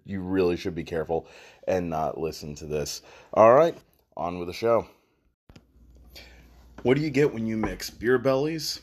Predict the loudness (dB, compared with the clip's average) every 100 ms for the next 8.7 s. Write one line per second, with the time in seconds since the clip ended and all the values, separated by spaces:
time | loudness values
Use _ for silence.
0 | _ -14 -8 -4 -4 -6 -8 -6 -4 -6
1 | -8 -12 -14 -12 -12 -14 -18 -16 -12 -12
2 | -10 -12 -12 -14 -12 -10 -8 -6 -6 -6
3 | -8 -6 -4 -4 -6 -8 -6 -8 -14 -20
4 | -20 -18 -18 -20 -20 -20 -20 _ _ -20
5 | -6 0 0 -2 -4 -2 -2 0 0 0
6 | 0 -4 -6 -6 -4 -4 -4 -6 -12 -12
7 | -8 -8 -8 -8 -8 -6 -6 -4 -6 -2
8 | 0 0 -4 -6 -10 2 2